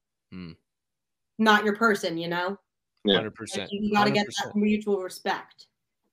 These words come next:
Speaker 1: Hundred percent. And, and on your, and just kinda, man, to even build on that, yeah, you just got even good stuff there, too. You make my brain just absolutely go in all types of different directions. I mean, look at this. Just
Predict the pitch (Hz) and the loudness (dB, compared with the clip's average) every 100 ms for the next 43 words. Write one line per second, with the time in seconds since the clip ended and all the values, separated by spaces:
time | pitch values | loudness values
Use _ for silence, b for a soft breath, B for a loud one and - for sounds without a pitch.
0 | _ 135 147 - 131 - 120 - - 123 | _ -2 -2 -2 -4 -2 -4 -6 -6 0
1 | 127 123 120 113 - _ 123 123 120 127 | 4 4 2 -2 -6 _ -4 -4 -2 -4
2 | 135 139 135 127 120 120 _ B B 120 | -2 0 0 0 -4 -8 _ B B -12
3 | 120 123 165 147 123 98 - _ _ b | -10 -8 -6 -2 -2 -4 -8 _ _ b
4 | b b b b - 123 120 113 120 117 | b b b b -8 -4 -4 -4 -2 -2
5 | 113 110 - 123 98 - 135 139 120 107 | -2 -4 -2 -4 -4 -8 -8 -4 -4 -4
6 | 107 107 113 - 117 - 127 120 127 110 | -4 -6 -8 -2 -4 2 2 2 -4 -8
7 | 107 113 117 110 123 120 113 110 120 113 | -6 -4 -4 -2 0 0 -2 -4 -2 -2
8 | 113 107 113 110 110 107 113 107 101 113 | -6 -4 -2 0 -2 -2 -4 -4 -6 -6
9 | 110 120 123 180 196 240 240 208 - - | -6 -4 -2 2 6 4 6 4 2 -2
10 | 202 190 | -2 -2